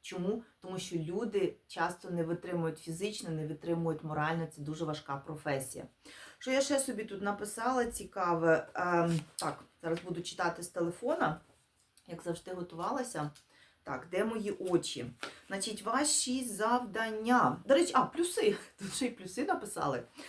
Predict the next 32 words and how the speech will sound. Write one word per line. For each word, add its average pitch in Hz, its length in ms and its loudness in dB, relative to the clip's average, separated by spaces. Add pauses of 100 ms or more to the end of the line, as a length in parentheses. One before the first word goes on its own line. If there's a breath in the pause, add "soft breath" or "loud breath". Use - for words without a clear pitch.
(240 loud breath)
Плюси 339 200 0
в 349 80 -2
тому, 320 320 2
що 254 260 2
справді 240 400 2
ми 202 120 2
любимо 196 320 0
свою 185 300 -2
професію. 147 520 -2
Хто 233 240 -2
один 202 320 6
раз 190 340 2
зробив 175 480 0
крок 175 360 0
в 160 640 4
сферу 180 340 2
педагогіки, 180 680 0
він 185 180 -6
туди, 175 320 0
звідти 190 360 -4
не 180 80 -4
піде. 160 400 -2 (240 soft breath)
Я, 185 80 -4
наприклад, 214 380 -2
знаю, 185 280 0
що - 140 -10
коли 175 260 -2
я 170 360 2
залишаю 160 540 -4
своє 165 340 -2
робоче 160 440 0
місце, 180 440 -4